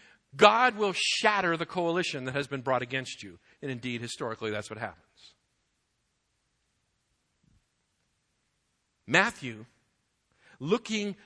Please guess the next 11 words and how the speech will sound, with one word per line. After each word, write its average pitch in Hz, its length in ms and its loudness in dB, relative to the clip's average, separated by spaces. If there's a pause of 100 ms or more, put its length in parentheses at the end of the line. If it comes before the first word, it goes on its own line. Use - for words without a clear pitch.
back 175 520 2 (500)
through 185 480 0 (340)
the 156 60 -10
scrolls 185 500 4
of 147 80 -2
the - 80 -20
prophets, - 840 0 (840)
sees 269 680 0
in 208 540 -2
this 185 220 6 (1120)
sign 123 680 0